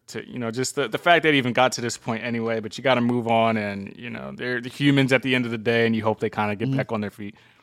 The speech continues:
Speaker 1: and all that. I'm just glad it's not gonna be in Philly. We don't, it's not our problem anymore. <laughs> Any, any, uh, last words for his dad? I know you and his dad got a little, uh, got, got some beef. Is that, is that, uh, <laughs>
Speaker 2: I mean, I just don't get why he blocked me. Like, I clearly defended his son. Like, that's just a,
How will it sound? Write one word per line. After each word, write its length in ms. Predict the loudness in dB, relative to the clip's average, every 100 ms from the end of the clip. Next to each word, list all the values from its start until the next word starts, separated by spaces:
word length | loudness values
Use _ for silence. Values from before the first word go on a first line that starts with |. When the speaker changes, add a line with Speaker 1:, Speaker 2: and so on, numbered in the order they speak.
| _ _ -4
Speaker 1:
and 160 | 0
all 140 | 2 2
that. 160 | 0
I'm 60 | 0
just 140 | 0
glad 220 | 4 6 6
it's 80 |
not 140 | 6 6
gonna 120 | 6
be 80 | 4
in 80 | 6
Philly. 320 | 4 4 2
We 140 | 0
don't, 240 | 0 0 -2
it's 120 | 2
not 160 | 6 8
our 140 | 8
problem 320 | 8 4 4
anymore. 560 | 0 -2 -6 -4 2 2
<laughs> 320 | 2 0 0 -2 -20 -20 -20 -8
Any, 320 | 0 2 4 2
any, 280 | 2 4
uh, 180 | 6 6
last 240 | 6 2 2
words 220 | 0 0
for 120 | 0
his 120 | 2
dad? 340 | 6 8 8 4 -8
I 80 | -6
know 140 | -4
you 200 | -2 0
and 80 | 2
his 520 | 0 -2 -4 -2 0
dad 240 | 4 4 6
got 140 | 2
a 40 | 2
little, 260 | 0 0
uh, 260 | -4 -6 -8
got, 260 | -4 -4 -2
got 160 | -2
some 160 | -2 -4
beef. 360 | -4 -6 -8 -18 -16 -14
Is 100 | -10
that, 280 | -8 -8 -10
is 160 | -12 -10
that, 200 | -8 -8
uh, 300 | -8 -10 -8
<laughs> 60 | -8 -10 -20 -8 -8 -8 -14 -14 _ _ -20 -20 _
Speaker 2:
I 120 | -4 0
mean, 180 | 2
I 100 | 0
just 160 | -2 -2
don't 160 | -2 -2
get 160 | -2 -2
why 100 | -2
he 100 | -4
blocked 460 | -2 -2 -2 -4
me. 140 | -4 -2
Like, 200 | 2 4
I 60 |
clearly 440 | 4 2 2 2 0
defended 400 | 0 -2 -2 -2
his 100 | -2
son. 440 | 0 0 0 0
Like, 180 | 0 0
that's 180 | -2 -2
just 280 | -2 -2
a, 120 | -2